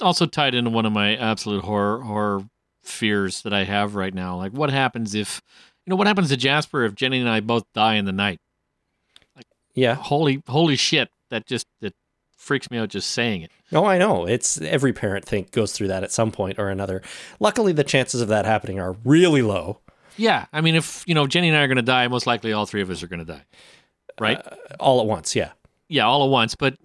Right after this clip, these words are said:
Speaker 1: you know, holy shit. Like, Jasper's unable to, you know, he's, he's only five months old on Saturday, and, uh, he, he's not able to take care of himself quite yet.
Speaker 2: No, I mean, he's almost there, I'm sure.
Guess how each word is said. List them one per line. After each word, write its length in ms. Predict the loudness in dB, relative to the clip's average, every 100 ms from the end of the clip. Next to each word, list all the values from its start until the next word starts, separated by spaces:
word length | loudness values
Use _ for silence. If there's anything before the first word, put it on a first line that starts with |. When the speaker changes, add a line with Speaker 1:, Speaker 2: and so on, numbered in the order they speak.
| -4
Speaker 1:
you 120 | 0
know, 180 | 2 2
holy 220 | 2 0
shit. 260 | 0 0 -2 _ _ _ -4
Like, 160 | -4 -4 _ _ _ _ _ _ _ _ -4
Jasper's 360 | -4 -2 0
unable 340 | 2 4 2 0
to, 120 | -2
you 180 | -2 2
know, 100 | 2
he's, 200 | 0 -4 -8
he's 300 | -8 -6 -6
only 180 | -2 -2
five 240 | 2 0 2
months 200 | 0 2
old 300 | 2 2 -2
on 260 | -4 -2 -2
Saturday, 560 | 0 2 2 2 0
and, 320 | -4 -8 -4
uh, 180 | -4 -4
he, 180 | -4 -8
he's 280 | -8 -8 -6
not 160 | -4 -4
able 200 | -4 -8
to 160 | -12 -18
take 160 | -20 -16
care 100 | -16
of 60 |
himself 360 | -16 -16 -14 -16 -16
quite 220 | -14 -14 -14 _ -18
yet. 140 | -18 -18 _ _ -4 0
Speaker 2:
No, 240 | 0 0
I 80 | 0
mean, 140 | 2
he's 80 | 4
almost 260 | 4 4 2
there, 220 | 2 0
I'm 80 | -4
sure. 360 | -2 0 -2